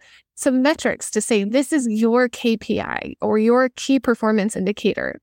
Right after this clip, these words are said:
that you're gonna be responsible for, and you're gonna contribute in that area." And when everybody contributes correctly in their area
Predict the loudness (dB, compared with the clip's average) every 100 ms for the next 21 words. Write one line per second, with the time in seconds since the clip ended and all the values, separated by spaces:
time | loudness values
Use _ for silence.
0 | -2 0 0 2 2 4 2 2 2 0
1 | 0 0 0 -2 -4 -4 -4 -4 -4 -6
2 | -14 -20 -2 2 4 4 4 2 2 0
3 | 2 2 2 0 -2 0 2 2 2 2
4 | 2 2 0 -2 -6 -4 -6 -8 _ 2
5 | 4 2 2 2 2 0 -2 -4 -2 0
6 | 0 -2 -4 -2 0 2 0 0 0 0
7 | 0 0 0 0 0 0 -2 -2 -4 -6